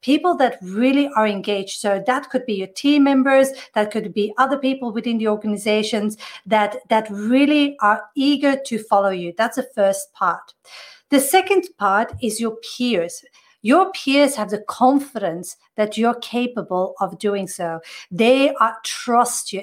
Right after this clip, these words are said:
and trust is a really key word here. They trust that you're capable to do you, to, to do what, what you need to do, and that you're an expert in, in your field. So it's not about always knowing everything,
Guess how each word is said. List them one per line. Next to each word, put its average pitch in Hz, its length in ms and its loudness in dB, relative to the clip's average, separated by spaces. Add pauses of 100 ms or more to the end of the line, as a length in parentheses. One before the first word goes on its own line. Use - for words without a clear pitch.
and 214 160 -2
trust 311 400 -8
is 208 140 -6
a 180 100 -6
really 240 480 -2
key 214 400 -2
word 190 420 -4
here. 180 380 -8 (360)
They 208 120 4
trust 254 720 0
that 214 240 -2
you're 202 120 -6
capable 214 580 -4
to 208 100 -12
do 196 100 -6
you, 170 240 -6 (440)
to, 214 260 2
to - 140 -8
do 208 300 2
what, 196 360 2 (120)
what 196 180 -4
you 190 80 -4
need 185 220 -6
to 175 100 -10
do, 175 160 -4
and 190 220 -4
that 185 140 -4
you're 190 80 0
an 180 220 -4
expert 190 420 -8
in, 185 240 -6
in 185 280 -6
your 180 100 -6
field. 175 320 -10
So 240 240 2 (300)
it's 277 240 4
not 392 280 8
about 415 300 4 (100)
always 262 460 2
knowing 226 320 0 (140)
everything, 196 800 -2